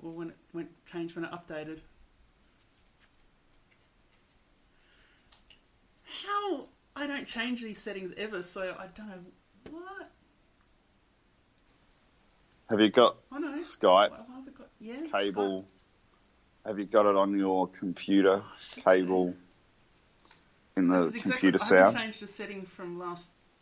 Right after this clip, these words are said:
Speaker 1: week. Uh,
Speaker 2: Is it for
Speaker 1: Ryan,
Speaker 2: both of us or just me?
Speaker 1: Ryan's saying he cannot hear a thing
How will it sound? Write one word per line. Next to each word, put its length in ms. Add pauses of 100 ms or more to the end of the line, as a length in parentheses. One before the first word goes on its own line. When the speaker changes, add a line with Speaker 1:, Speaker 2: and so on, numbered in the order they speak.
(640)
Speaker 1:
week. 400 (1800)
Uh, 40 (4000)
Speaker 2:
Is 100
it 140
for 100
Speaker 1:
Ryan, 240
Speaker 2:
both 100
of 80
us 240
or 180
just 240
me? 80
Speaker 1:
Ryan's 280
saying 260
he 120
cannot 320
hear 160
a 40
thing 520